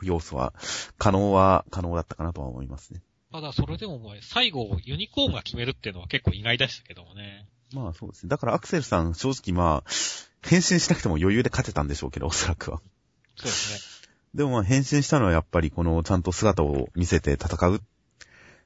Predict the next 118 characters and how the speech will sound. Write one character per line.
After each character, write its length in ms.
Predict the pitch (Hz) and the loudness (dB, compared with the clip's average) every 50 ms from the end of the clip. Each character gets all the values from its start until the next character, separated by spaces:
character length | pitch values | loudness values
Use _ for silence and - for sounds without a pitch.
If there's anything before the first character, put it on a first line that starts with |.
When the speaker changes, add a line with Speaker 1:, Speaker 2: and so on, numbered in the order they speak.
| _ | _
Speaker 1:
姿 320 | - - 107 110 101 - 71 | -8 0 2 2 4 4 2
を 80 | 71 | 0
晒 280 | 71 - 80 73 78 - | 2 2 2 2 2 2
し 100 | - 113 | 0 0
て 40 | - | 0
戦 260 | - 80 87 - 87 90 | 2 0 0 2 4 2
う 60 | 95 | 2
っ 40 | 90 | 2
て 200 | - _ - - | -4 _ -10 -6
い 20 | |
う 20 | 82 | -6
こ 100 | 90 85 | -4 -2
と 120 | - 107 | 0 0
を 80 | 92 80 | 0 0
ジ 180 | 82 92 104 | 0 0 0
ュ 20 | 95 | 0
ー 20 | |
ク 140 | 90 - - | -2 -4 -6
君 100 | - 82 | -4 0
が 100 | 73 69 | 2 4
受 160 | 71 80 - | 2 4 4
け 80 | - 95 | 4 4
入 80 | 98 104 | 6 6
れ 80 | 107 | 4
る 80 | 101 120 | 4 2
っ 40 | 127 | -2
て 200 | _ _ - 90 | _ _ -2 -2
い 40 | 82 | -2
う、 20 | |
こ 120 | - - 110 | 0 0 0
の 140 | 113 110 107 | 2 4 4
ラ 80 | 120 | 2
ス 100 | 117 - | 2 2
ト 40 | - | -2
の 60 | 73 67 | -4 0
展 160 | - 92 87 | 0 -2 2
開 140 | 87 90 85 | 2 2 2
に 60 | 82 | 2
結 180 | 78 80 - 107 | 0 0 -2 -2
び 100 | 101 101 | -4 -4
つ 80 | - - | 0 2
け 80 | 131 | 4
る 100 | 107 90 | 4 4
た 100 | - 98 | 4 4
め 60 | 101 | 4
だ 80 | 101 95 | 4 4
っ 40 | - | 4
た 80 | - | 4
の 80 | 90 92 | 2 4
か 100 | - 120 | 6 4
な 100 | 135 131 | 4 4
と 80 | - 107 | 4 2
い 20 | |
う 20 | 85 | 2
こ 80 | 82 | 2
と 100 | - - | -2 -2
で、 260 | 78 76 71 69 69 - - - - - - _ - - | 0 2 2 2 0 -4 -8 -16 -16 -16 -18 _ -4 2
ブ 80 | 101 | 2
ラ 60 | 101 | 2
ッ 40 | 104 | 2
ク 100 | - - | 2 0
ヴ 80 | 101 104 | 0 0
ァ 40 | 104 | 2
ン 60 | 98 | 4
パ 120 | 107 101 | 4 4
イ 40 | 98 | 4
ア 60 | 95 | 4
ロ 180 | 95 107 101 92 | 4 2 2 0
ー 60 | 78 | 0
ド 280 | 71 69 67 67 - _ - | -2 -4 -4 -6 -8 _ -16
再 360 | - - - - 95 87 87 | -20 -12 -2 0 2 2 2
臨 160 | 87 85 85 | 2 0 -2
に 80 | 85 82 | -2 0
関 180 | - 98 90 | 2 2 2
し 60 | 78 - | 2 0
て 80 | 107 | -2
も 80 | 107 107 | -4 -4
ち 80 | - | -4
ょ 20 | 95 | -6
っ 20 | |
と 100 | - 82 | -4 -2
納 80 | 76 73 | -2 -2
得 240 | - - 76 - 82 | -4 -6 -12 -8 -8
の 60 | 78 | -8
感 560 | - - - 58 69 67 67 67 65 62 62 | -8 -8 -8 -6 -6 -6 -6 -8 -8 -8 -6
の 100 | 65 73 | -6 -6
つ 140 | 73 - - | -6 -6 -6
く 100 | - 101 | -4 -2
オ 60 | 87 82 | -2 0
チ 80 | - | 2
だ 80 | 95 73 | 0 0
っ 40 | - | 0
た 60 | - | -2
か 80 | - 82 | -4 -4
な 80 | 80 | -4
と 80 | - 71 | -4 -6
思 140 | 65 69 73 | -10 -10 -10
い 20 | |
ま 60 | 76 | -12
し 80 | - - | -12 -12
た 80 | - | -14
よ。 60 | - - _ _ _ _ _ _ _ _ _ _ _ _ - | -14 -14 _ _ _ _ _ _ _ _ _ _ _ _ -6
Speaker 2:
自 80 | 135 | -4
分 80 | 135 113 | -2 -2
の 80 | 80 76 | -2 -2
姿 400 | - - - 190 190 175 - - | -4 -4 -4 -4 -4 -4 -6 -8
を 40 | |
見 80 | 139 156 | -8 -6
せ 100 | - 107 | -4 -4
て、 80 | 87 78 | -4 -2
そ 120 | - - | -2 -2
れ 120 | 117 113 | -2 -2
に 100 | 113 117 | -8 -8
対 180 | - - 143 127 | -8 -6 -6 -6
し 100 | - - | -6 -8
て、 100 | - - | -10 -12
ま 80 | 113 101 | -14 -14
あ、 100 | 95 | -14